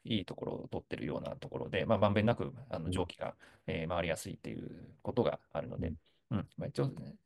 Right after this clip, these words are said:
Speaker 1: あの、加湿器のシステムとしておすすめなのはそういうハイブリッド式。
Speaker 2: うん。
Speaker 1: はい。ただ、まあ、
Speaker 2: うん。
Speaker 1: どんな高い、いいやつでも、大体、まあ、あの、ワンシーズン使うと、こう、汚れてカビてくるので、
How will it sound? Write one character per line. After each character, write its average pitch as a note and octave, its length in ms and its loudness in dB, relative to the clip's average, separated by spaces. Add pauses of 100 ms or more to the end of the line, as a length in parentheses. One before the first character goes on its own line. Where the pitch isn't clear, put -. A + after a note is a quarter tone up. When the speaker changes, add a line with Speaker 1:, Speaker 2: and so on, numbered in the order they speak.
(160)
Speaker 1:
あ C#3 60 -4
の、 - 200 -4 (220)
加 E3 120 6
湿 A3 100 0
器 - 20 6
の C#3+ 60 6
シ D#3+ 120 4
ス - 40 -6
テ C3 80 6
ム A#2 40 6
と A#2+ 80 2
し B2 60 -2
て - 80 4
お A2+ 40 6
す - 60 -2
す A2 60 0
め A#2+ 60 4
な D3+ 80 4
の - 40 2
は - 100 0
そ - 120 -8
う - 40 -6
い - 40 -8
う - 20 -10
ハ G2+ 140 2
イ - 40 2
ブ - 60 -8
リ - 60 -20
ッ - 20 -20
ド - 100 -20
式。 - 140 -12 (160)
Speaker 2:
う G2 60 2
ん。 G2 400 4 (160)
Speaker 1:
は G2+ 120 4
い。 - 100 -4 (680)
た - 80 6
だ、 A#2 100 8
ま C#3+ 100 10
あ、 A#2+ 120 12
Speaker 2:
う - 20 10
ん。 - 60 6
Speaker 1:
ど - 100 -6
ん - 20 2
な - 80 6
高 D#3+ 240 8
い、 B2+ 220 10
い - 140 2
い - 20 8
や F#3+ 100 10
つ - 80 -2
で G2+ 80 2
も、 G#2+ 320 8 (120)
大 D#3+ 160 8
体、 D4 160 4
ま F#3+ 100 10
あ、 - 20 12
あ - 420 0
の、 A2 120 6 (960)
ワ C3+ 80 10
ン C#3 60 10
シ E3+ 100 4
ー - 20 6
ズ G2 80 4
ン - 60 0
使 - 180 6
う D#2+ 60 4
と、 C#2 100 0
こ - 160 0
う、 - 20 6
汚 G#2+ 120 8
れ G#2+ 80 8
て G#2 80 2
カ G#2+ 140 6
ビ A2 80 4
て G#2+ 100 2
く - 100 -4
る - 120 -2
の - 100 -8
で、 - 240 -2